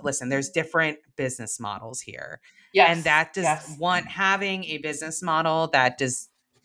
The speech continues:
Speaker 1: not require payment for the books, where the author is just sending the books to the book box,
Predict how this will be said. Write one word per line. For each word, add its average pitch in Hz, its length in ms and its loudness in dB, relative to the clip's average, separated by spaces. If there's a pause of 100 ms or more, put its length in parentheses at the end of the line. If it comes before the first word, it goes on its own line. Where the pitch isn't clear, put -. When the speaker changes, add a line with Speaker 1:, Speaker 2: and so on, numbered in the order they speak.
(120)
Speaker 1:
not 139 380 4
require 135 680 4
payment 165 760 0 (340)
for 143 260 4
the 131 80 0
books, 139 340 4
where 127 120 4
the 120 100 4
author 127 260 4
is 127 120 0
just - 260 -2
sending 131 440 2
the 123 80 0
books 123 480 2
to 131 280 -4
the 110 300 -2
book 135 160 -2
box, 170 400 4